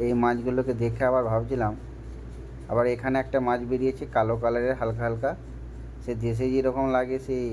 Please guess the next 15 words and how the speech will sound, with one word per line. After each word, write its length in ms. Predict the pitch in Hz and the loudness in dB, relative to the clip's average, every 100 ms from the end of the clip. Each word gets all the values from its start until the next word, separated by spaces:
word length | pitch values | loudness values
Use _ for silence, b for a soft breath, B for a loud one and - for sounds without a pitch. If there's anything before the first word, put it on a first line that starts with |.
| 110 - | -4 0
পাউস 280 | 120 127 120 - | 0 0 -4 -4
মাছের 300 | 127 120 123 | -2 -2 -2
মতন 260 | 123 123 120 | -2 -4 -6
কিছুটা, 320 | 117 113 113 113 - - - - - - - - | -6 -6 -2 -2 -4 -12 -14 -14 -12 -12 -14 -10
সেই 180 | - 117 113 | -4 -2 0
টাইপের 280 | 117 117 - | 0 0 -6
কিছুটা 280 | 117 117 113 | -8 -6 0
লাগছিলো। 340 | 113 107 110 107 - - - - | 0 0 -4 -8 -10 -12 -12 -12
এই 80 | - | -4
সাদা 180 | 120 113 | 0 2
মাছগুলো 320 | 117 117 120 123 | 2 0 0 -2
তো 100 | 127 | -2
খুব 120 | 135 127 123 | -4 -6 -4
সুন্দর 220 | 117 123 120 | -2 0 2
লাগছে 260 | 117 113 | 0 -2